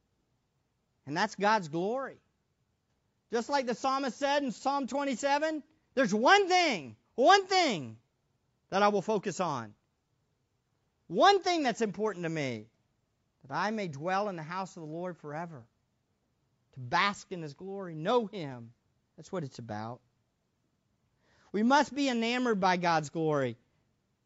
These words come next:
And possessions and wealth are nothing compared to Him. Yet this man is in the presence of God Himself,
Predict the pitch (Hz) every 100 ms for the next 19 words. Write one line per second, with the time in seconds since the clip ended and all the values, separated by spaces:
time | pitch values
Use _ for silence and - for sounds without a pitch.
0 | _ _ _ _ _ 180 180 - 190 165
1 | 240 233 247 185 185 175 202 208 202 -
2 | _ _ _ _ 185 180 170 202 269 -
3 | - 185 135 117 _ _ _ _ _ _
4 | _ _ 190 156 160 147 135 135 131 131
5 | 113 104 _ _ _ _ _ _ _ _
6 | - 233 220 254 233 269 277 277 196 262
7 | 247 - 254 269 269 269 233 233 175 175
8 | 233 254 262 247 - 247 240 254 240